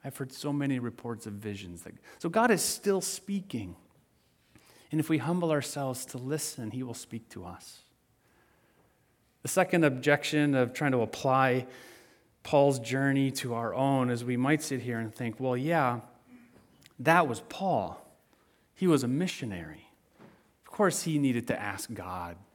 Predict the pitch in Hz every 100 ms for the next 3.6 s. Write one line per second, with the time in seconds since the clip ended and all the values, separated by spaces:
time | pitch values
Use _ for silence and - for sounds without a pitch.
0 | _ _ _ _ - 139 120 113 113 113
1 | 110 107 101 - - 110 104 - 107 101
2 | 101 104 98 101 95 95 - 113 107 104
3 | 101 - 131 113 95 95